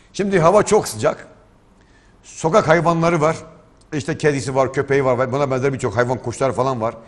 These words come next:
Sizden rica ediyoruz. İşte apartmanlarda oturan, e, kardeşlerimiz balkonlarına, işte balkon kenarlarına, pencere kenarlarına bile birer kap su koysunlar. Hatta o suyu da günde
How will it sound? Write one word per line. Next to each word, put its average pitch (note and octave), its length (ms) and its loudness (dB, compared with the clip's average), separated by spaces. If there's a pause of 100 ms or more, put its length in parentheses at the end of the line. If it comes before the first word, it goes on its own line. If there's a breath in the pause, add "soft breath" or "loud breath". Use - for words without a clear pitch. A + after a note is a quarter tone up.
(320 loud breath)
Sizden D3+ 380 0
rica F3 240 4
ediyoruz. C3 340 -2 (640 soft breath)
İşte F3 340 0
apartmanlarda D#3 800 2
oturan, E3 460 -2 (100)
e, C3 240 -2
kardeşlerimiz C3 720 -4
balkonlarına, D3 640 0
işte C#3 240 -2
balkon C#3 240 0
kenarlarına, C3+ 560 0
pencere C#3 320 -2
kenarlarına B2+ 580 -4 (400 loud breath)
bile C3 200 0
birer D#3 240 2
kap C#3 180 2
su E3 200 -6
koysunlar. G2 420 -2
Hatta B2+ 180 -2
o D3 100 2
suyu D#3 220 -2
da D#3 60 2
günde C#3 380 -2